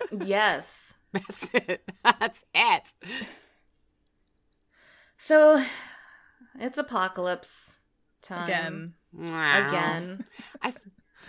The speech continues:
Speaker 3: it is kinda old hat at this point.
Speaker 2: Right?
Speaker 3: Like, again? Really? It's, it's only been a month.
Speaker 1: I mean, I, I find this relatable.
Speaker 3: <laughs>
Speaker 1: Yeah. You know,
Speaker 2: Yeah.
Speaker 1: I mean,
Speaker 2: You're
Speaker 1: there's
Speaker 2: not
Speaker 1: so many
Speaker 2: wrong.
Speaker 1: apocalyp-, apocalypses.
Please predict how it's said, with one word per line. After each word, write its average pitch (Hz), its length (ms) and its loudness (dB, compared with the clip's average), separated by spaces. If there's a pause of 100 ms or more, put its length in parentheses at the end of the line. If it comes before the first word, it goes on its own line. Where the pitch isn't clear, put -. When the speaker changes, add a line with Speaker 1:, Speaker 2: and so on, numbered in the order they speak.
Speaker 3:
it 254 120 -2
is 311 200 -6
kinda 302 300 -4
old 262 220 0
hat 202 300 0
at 165 140 -4
this 165 180 -10
point. 131 400 -4
Speaker 2:
Right? 339 400 -6 (340)
Speaker 3:
Like, 165 220 -12
again? 233 760 -2
Really? 247 600 -4 (320)
It's, - 180 -16 (100)
it's 202 140 -10
only 262 200 -4
been 254 180 -4
a 254 60 -4
month. 240 600 -6
Speaker 1:
I 240 120 0
mean, 269 160 2
I, 269 120 2
I 262 140 0
find 262 280 2
this 220 160 -4
relatable. 175 680 -4 (320)
Speaker 3:
<laughs> - 160 -4
Speaker 1:
Yeah. 185 420 -2 (220)
You 226 80 -6
know, 214 140 0
Speaker 2:
Yeah. 180 320 0 (200)
Speaker 1:
I 185 120 -8
mean, 185 400 -6 (600)
Speaker 2:
You're 196 140 -2
Speaker 1:
there's 220 200 2
Speaker 2:
not 214 180 4
Speaker 1:
so 175 40 2
many 185 160 0
Speaker 2:
wrong. 170 80 -10
Speaker 1:
apocalyp-, 175 500 -6 (180)
apocalypses. 202 880 -14